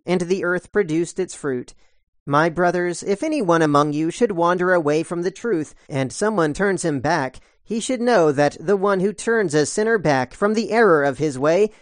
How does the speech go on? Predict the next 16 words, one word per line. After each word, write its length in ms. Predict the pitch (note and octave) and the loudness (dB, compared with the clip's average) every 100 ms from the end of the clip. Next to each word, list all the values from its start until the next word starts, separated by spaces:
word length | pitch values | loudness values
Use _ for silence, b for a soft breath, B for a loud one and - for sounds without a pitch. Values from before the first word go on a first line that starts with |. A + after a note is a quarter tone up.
| b b | b b
will 160 | G3+ | 0
save 360 | - G#3 G#3+ F3+ | 0 0 0 0
that 240 | F#3+ - | -4 -2
person's 480 | - G#3 - G#3 G3 | 0 0 2 -2 -2
soul 320 | - A#3+ A#3 | 0 2 2
from 300 | - A3+ E3 | 2 0 0
death, 440 | C#3 G3+ D#3 B2+ - b b | 0 2 2 -2 -8 b b
and 240 | E3 E3+ | -2 -2
will 160 | E3 G3 | -2 -4
cover 380 | - G#3 F#3+ A3+ | 0 0 2 2
over 380 | G3 B2 B2+ - | 2 0 -2 0
a 160 | F3 | 0
great 400 | D3+ D3 D#3 C3+ | 2 2 0 0
number 380 | D3+ F#3+ A#2 A2+ | -2 -2 -2 -4
of 160 | B2 - | -6 -8
sins. 640 | D3+ C#3 B2+ B2+ - | -8 -6 -8 -10 -16